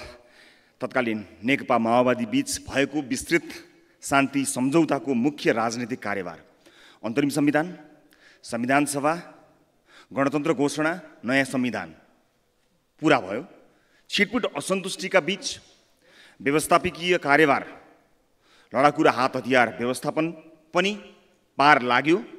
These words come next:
लगाइयो। यी दुवै काममा केही मौलिक अभ्यास पनि हामीले गर्यौँ। विगतमा फर्कन नचाहे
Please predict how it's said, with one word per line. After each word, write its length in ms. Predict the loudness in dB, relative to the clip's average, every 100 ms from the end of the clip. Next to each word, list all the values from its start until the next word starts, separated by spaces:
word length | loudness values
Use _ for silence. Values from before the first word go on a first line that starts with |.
| -20 _ _ _ -8
लगाइयो। 440 | -2 0 0 -6 -8 -20 _ _ _ _ _
यी 60 | -8 -2
दुवै 240 | 0 0 2
काममा 1040 | 2 2 -2 -8 -10 -2 2 2 0 -6
केही 200 | 2 2 4
मौलिक 560 | 6 6 4 -2 -18 -18
अभ्यास 480 | -8 -4 6 6 6
पनि 160 | -6 -8 -10 -20 _ _ _ _ _ _ _
हामीले 260 | -10 -6 -6 -10 _ _ _ -8
गर्यौँ। 320 | -4 -4 -8 -16 _ _ _ _ _ _ _ _ -20 _ _ _ _ _ _ -2
विगतमा 480 | 6 6 6 2 2
फर्कन 480 | 2 0 2 2 2
नचाहे 420 | 0 0 4 6